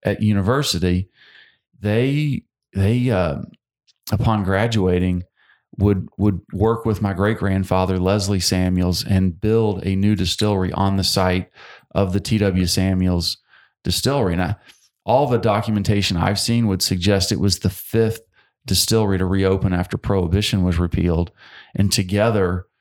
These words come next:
my grandparents and great-grandfather led the T W Samuels distillery, coming out of Prohibition for more than a decade. And,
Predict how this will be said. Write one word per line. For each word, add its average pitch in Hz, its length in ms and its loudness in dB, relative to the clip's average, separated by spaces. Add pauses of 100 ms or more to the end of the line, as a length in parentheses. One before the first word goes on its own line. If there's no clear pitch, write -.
(180)
my 92 160 -2
grandparents 95 760 0
and 95 100 0
great-grandfather 92 800 0
led 92 340 -2
the 92 80 -4
T - 160 -4
W 95 300 0
Samuels 95 540 0
distillery, 95 640 -2 (420)
coming 110 280 0
out 95 120 0
of - 80 -4
Prohibition 98 580 0
for 90 200 -4
more 95 280 2
than 92 160 -2
a 87 80 -4
decade. 90 680 -2 (600)
And, 101 540 0